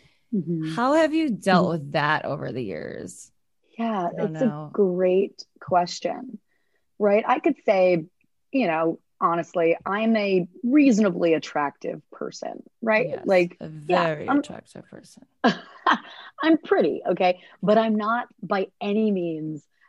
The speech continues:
Speaker 1: like, as beautiful as some of these, like, the, the women from all over the world that are coming in to, like, audition for these roles or book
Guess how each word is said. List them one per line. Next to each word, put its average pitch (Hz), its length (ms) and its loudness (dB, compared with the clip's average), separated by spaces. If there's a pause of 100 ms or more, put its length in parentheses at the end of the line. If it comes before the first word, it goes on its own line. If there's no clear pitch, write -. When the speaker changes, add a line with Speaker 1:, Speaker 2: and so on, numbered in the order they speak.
(120)
Speaker 1:
like, 196 260 2
as 175 140 -2
beautiful 196 680 2
as 165 200 -6
some 185 200 -2
of 175 180 -2
these, 165 340 -2 (280)
like, 180 260 -2 (160)
the, 226 160 0
the 226 120 0
women 240 360 2
from 214 160 -2
all 214 140 2
over 190 180 -2
the 180 60 0
world 170 600 0
that 165 120 -2
are 165 100 0
coming 170 360 -6
in 165 180 -4
to, 170 80 -8
like, 156 240 -6
audition 151 440 -14
for 156 120 -6
these 151 180 -4
roles 151 400 -2
or 151 80 -4
book - 220 -8